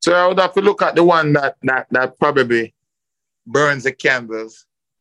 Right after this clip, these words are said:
beat, beats, beat, beat the drums, um, as the water on the table dances and marches around the table,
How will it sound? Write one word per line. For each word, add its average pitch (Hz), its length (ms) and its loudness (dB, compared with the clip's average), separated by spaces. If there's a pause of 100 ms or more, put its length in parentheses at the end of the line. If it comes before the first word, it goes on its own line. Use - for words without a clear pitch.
(800)
beat, 135 240 -8 (320)
beats, 135 360 -2 (120)
beat, 139 320 0
beat 143 240 -2
the 151 120 0
drums, 123 640 -4 (1200)
um, 120 400 -6 (640)
as 123 220 -6
the 131 120 0
water 143 420 0
on 123 200 -4
the 123 100 -6
table 113 460 -4 (460)
dances 135 580 -6
and 131 240 -6
marches 127 480 -8
around 127 380 -6
the 120 80 -10
table, 107 440 -6